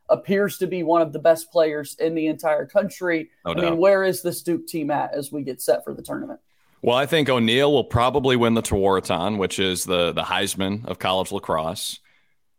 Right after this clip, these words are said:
Speaker 2: Whether or not he's the best player in the country, I mean, it, it's up for debate, but Brennan O'Neill's story is really cool, I think. He was the consensus number one recruit coming out of high school in Long Island. He was, like,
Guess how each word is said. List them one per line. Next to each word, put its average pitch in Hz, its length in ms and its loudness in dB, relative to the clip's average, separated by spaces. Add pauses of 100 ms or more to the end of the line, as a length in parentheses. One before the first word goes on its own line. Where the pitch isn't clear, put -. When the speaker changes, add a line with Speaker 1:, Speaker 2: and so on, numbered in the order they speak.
(140)
Speaker 2:
Whether 190 260 4
or 220 40 4
not 180 180 4
he's 156 160 0
the 127 60 -4
best 131 260 0
player 131 160 2
in 117 60 0
the 110 80 -4
country, 123 320 -2
I - 20 0
mean, 110 180 -4
it, 104 140 -4
it's 104 340 -6
up 120 140 0
for 117 100 -4
debate, 87 480 -4 (260)
but 98 360 -2 (180)
Brennan 160 280 0
O'Neill's 110 500 2
story 110 640 -2 (320)
is 87 640 -4
really 104 240 0
cool, 110 400 -2
I 90 140 -2
think. 73 280 -8
He 107 120 -8
was 98 340 -4
the 98 100 -4
consensus 113 600 -4
number 110 240 0
one 110 180 2
recruit 110 460 -2 (300)
coming 107 200 -2
out 107 80 2
of 98 80 0
high 104 120 0
school 107 300 -2
in 101 80 -2
Long 98 240 0
Island. 98 400 -2
He 92 140 -6
was, 87 240 -8
like, 87 180 -4